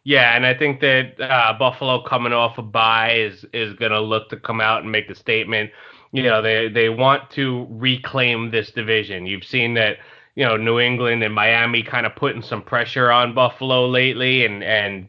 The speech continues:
you know, wanting to make it into a race. And we talked about that a little bit last week. But I, I think Buffalo wants to come out of the bye and make a statement. And the Chargers defense has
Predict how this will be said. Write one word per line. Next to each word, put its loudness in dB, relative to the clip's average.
you -4
know, -2
wanting 0
to -10
make -2
it 0
into -2
a 0
race. 0
And -8
we -10
talked -6
about -2
that -6
a -6
little -6
bit -4
last -4
week. -4
But 2
I, 2
I -8
think -2
Buffalo -2
wants -2
to -14
come -2
out 2
of -2
the -6
bye 0
and -2
make -4
a -10
statement. -6
And -2
the -2
Chargers 0
defense 0
has -2